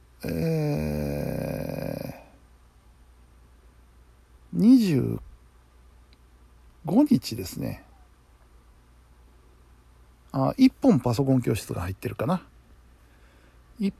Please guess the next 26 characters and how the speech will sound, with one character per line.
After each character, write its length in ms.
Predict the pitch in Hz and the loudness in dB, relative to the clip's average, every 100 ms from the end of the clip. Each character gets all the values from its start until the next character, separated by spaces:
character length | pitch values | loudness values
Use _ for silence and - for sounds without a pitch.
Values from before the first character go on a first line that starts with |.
| - | -8
本 200 | 185 147 | -2 -2
パ 200 | 127 117 | 0 -2
ソ 120 | 123 | -2
コ 140 | 127 127 | -2 -2
ン 80 | |
教 180 | 123 139 | 0 0
室 220 | 120 - | 0 -4
が 140 | 123 107 | -4 -4
入 140 | 95 | -4
っ 40 | 110 | -6
て、 160 | - | -2
一 220 | 135 180 | -2 -2
本 340 | 165 - 160 113 | -4 0 2 2
仕 160 | - | -2
事 240 | 135 120 123 | -2 -2 -2
が 160 | 113 | -2
入 160 | 85 107 | -2 -4
っ 60 | 98 | -6
て、 340 | - 127 - - - - - - - - - - _ - - - - | -6 -6 -6 -12 -20 -20 -20 -20 -20 -20 -20 -20 _ -20 -20 -20 -12
ま 80 | - | -10
あ 40 | |
そ 140 | - 127 | -4 -4
ん 60 | 113 | -2
な 100 | 117 | -4
感 220 | 113 107 | -4 -4
じ。 200 | 101 | -6